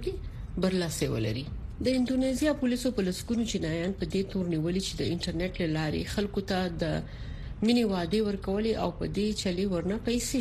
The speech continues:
شوکولې. اندونیزیایي پولیسو د چهارشنبې په ورځ ویل چې د چین د امنیتي ادارو په همکاري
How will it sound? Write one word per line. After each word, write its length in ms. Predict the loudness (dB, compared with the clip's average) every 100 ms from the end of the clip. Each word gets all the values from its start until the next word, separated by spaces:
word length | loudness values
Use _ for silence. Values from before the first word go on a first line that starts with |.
| 0
شوکولې. 480 | -2 -2 0 -2 -4 -8 -10 -8 -8 -2 0
اندونیزیایي 720 | 2 2 2 2 2 2 2
پولیسو 340 | 0 0 0 0 0
د 80 | -2 -2
چهارشنبې 480 | -2 0 -2 -2 -4
په 40 | -2
ورځ 160 | -2 -2
ویل 220 | 0 0 0
چې 60 | -2
د 40 | -2 0
چین 160 | 0 2
د 120 | 0
امنیتي 380 | 0 0 -2 -2
ادارو 380 | 0 -2 -2 -2 -2
په 120 | -2
همکاري 420 | -2 -2 -2